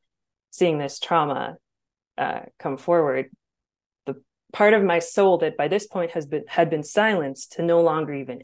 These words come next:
ask, no longer even try to plead for mercy, was kinda sitting in the corner like, "Is there any kinda good side to this?" And Jesus says, "Don't worry. That baby, Kate, the real one,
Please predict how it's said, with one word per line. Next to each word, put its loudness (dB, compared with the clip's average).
ask, -2
no -4
longer -2
even -10
try -2
to -2
plead -6
for -6
mercy, -8
was 6
kinda 4
sitting 0
in 0
the -4
corner 0
like, -2
"Is -8
there 0
any -2
kinda -6
good -6
side 0
to -6
this?" -2
And 4
Jesus 0
says, -4
"Don't 0
worry. -6
That 2
baby, -6
Kate, -4
the -2
real -4
one, -2